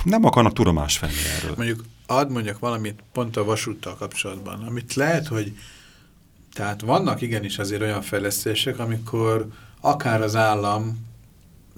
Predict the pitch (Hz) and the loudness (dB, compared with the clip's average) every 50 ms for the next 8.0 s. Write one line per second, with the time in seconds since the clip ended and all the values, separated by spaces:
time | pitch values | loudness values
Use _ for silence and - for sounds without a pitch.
0 | - - - - - 135 120 113 107 101 98 - - - 107 104 104 101 104 - | -20 -20 -20 -4 0 0 2 4 2 2 0 -2 -2 -2 -2 0 0 0 0 0
1 | - 101 101 - 104 101 101 101 104 110 123 139 151 151 - - - - - - | -2 -2 -4 -2 -2 -2 0 0 0 0 0 0 0 -2 -4 -8 -12 -16 -10 -2
2 | - 123 117 113 113 117 - - - - - - 127 113 113 110 107 - 117 110 | 0 0 2 2 0 -2 -4 -10 -14 -18 -6 -2 0 2 2 2 0 2 2 2
3 | 104 104 101 98 107 98 101 104 98 - - 98 101 - - 104 95 95 98 98 | 2 2 0 -2 -4 -4 -4 -6 -8 -8 -8 -8 -8 -8 -8 -8 -8 -6 -2 -2
4 | 101 101 98 98 - - - - 113 110 107 107 107 104 104 104 107 107 110 110 | 0 0 0 -2 -6 -10 -6 -2 0 2 4 4 4 2 2 2 2 2 2 0
5 | - - - - - - - - - - - - - - - - - - 123 131 | -6 -12 -12 -12 -12 -12 -14 -16 -18 -20 -20 -20 -20 -20 -20 -18 -8 0 2 4
6 | 143 147 131 120 110 - 113 104 - 110 104 101 104 104 101 104 101 90 95 95 | 4 6 4 4 2 0 -2 -2 -2 -2 -2 -2 -2 -2 -2 0 -2 -2 -2 -4
7 | 92 92 98 90 90 - - 117 107 - - - - - - 95 92 92 107 117 | -6 -6 -6 -6 -4 -2 -2 0 0 0 -2 -2 -4 -6 -8 -8 -6 -6 -6 -8